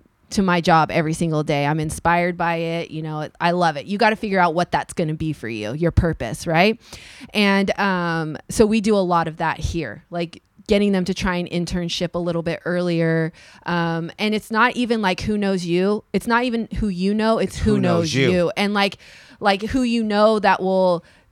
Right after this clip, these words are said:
Speaker 1: like, network for you. So, like, I mean, the one thing I am, I'm a people person, and I love to draw people in, and I'm a connector.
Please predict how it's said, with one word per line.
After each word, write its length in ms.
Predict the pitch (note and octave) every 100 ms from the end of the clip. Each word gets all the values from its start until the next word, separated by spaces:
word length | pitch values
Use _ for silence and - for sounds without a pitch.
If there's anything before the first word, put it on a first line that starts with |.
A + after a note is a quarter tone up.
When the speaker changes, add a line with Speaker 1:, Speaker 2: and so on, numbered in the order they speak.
| - -
Speaker 1:
like, 220 | F#3+ F3
network 540 | F#3 F#3+ - G3 F3
for 260 | - F#3 F3+
you. 280 | D#3+ C3 D3
So, 160 | -
like, 180 | G#3 G3 - _ - _ -
I 120 | A#3
mean, 380 | B3 A#3 A3 -
the 140 | F#3+
one 200 | G3 A3
thing 180 | B3 B3+
I 80 | G#3
am, 220 | G3+ G3+
I'm 180 | F3 F3+
a 40 |
people 320 | E3 F#3+ F#3 G3+
person, 600 | A#3 A#3 C4 C4+ C#4 C4
and 160 | F#3 F3+
I 100 | F3+
love 360 | F3+ F3+ F#3
to 100 | G3+
draw 240 | F#3 F3 E3+
people 360 | F3 E3+ E3
in, 260 | E3 F3 G3
and 280 | - F3+ F3
I'm 100 | F3+
a 80 | F3
connector. 720 | - E3+ E3 - A#2 G#2+